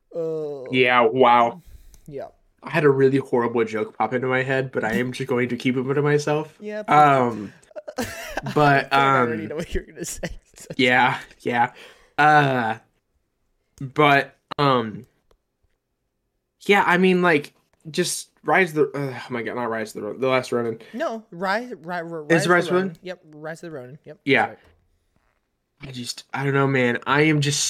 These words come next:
Speaker 2: so excited for that.
Speaker 1: I agree.
Speaker 2: I mean, it's just, it is, I mean, at the end of the day, it's gonna scratch that Sekiro itch that I always
Speaker 1: Right.
Speaker 2: have, 'cause I love Sekiro. Um, but man,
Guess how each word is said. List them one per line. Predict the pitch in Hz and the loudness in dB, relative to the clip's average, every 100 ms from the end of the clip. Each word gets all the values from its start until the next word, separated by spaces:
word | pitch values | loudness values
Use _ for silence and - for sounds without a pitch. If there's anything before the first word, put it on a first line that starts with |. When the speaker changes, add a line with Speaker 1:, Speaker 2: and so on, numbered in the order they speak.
| - | -2
Speaker 2:
so | - 147 | 6 8
excited | 147 147 - 147 151 185 151 | 6 2 -6 -6 0 2 2
for | - 123 | 2 2
that. | 113 101 | 2 -4
Speaker 1:
I | |
agree. | - 156 160 | -2 2 4
Speaker 2:
I | 165 | 4
mean, | 185 | 4
it's | 180 160 - | 4 2 2
just, | 170 147 - _ _ _ _ _ _ _ _ - | 0 0 -10 _ _ _ _ _ _ _ _ -2
it | 170 170 | 0 4
is, | 165 175 147 - - _ _ _ _ _ _ _ _ _ - | 4 4 0 -6 -8 _ _ _ _ _ _ _ _ _ -4
I | 151 | -2
mean, | 160 151 151 - | 0 -2 -6 -10
at | - | -10
the | - 120 | -6 -4
end | 135 | -2
of | |
the | 160 | 0
day, | 147 131 123 123 143 - _ | 2 4 4 2 -6 -20 _
it's | - - | -12 -10
gonna | - 120 | -8 -8
scratch | 107 - - 123 123 - | -6 -6 0 0 0 -2
that | 123 113 - _ - | -2 -2 -10 _ -16
Sekiro | - - 147 139 135 117 107 | -10 -4 -2 -2 -2 -2 -2
itch | 110 110 - | -2 -4 -8
that | 117 | -6
I | 110 | -4
always | 113 117 117 | -4 -4 -4
Speaker 1:
Right. | - | -2
Speaker 2:
have, | 110 113 113 - _ _ - | -2 -2 -6 -14 _ _ -14
'cause | 135 | -8
I | 110 | -4
love | 117 139 | -2 -2
Sekiro. | 135 123 110 113 - _ _ _ _ _ _ _ | -2 -2 -4 -6 -10 _ _ _ _ _ _ _
Um, | 131 127 120 113 110 - _ _ _ _ _ _ _ _ _ _ | 0 2 2 -2 -6 -12 _ _ _ _ _ _ _ _ _ _
but | 143 143 131 120 | -10 -8 -8 -10
man, | 117 - - - | -16 -14 -12 -14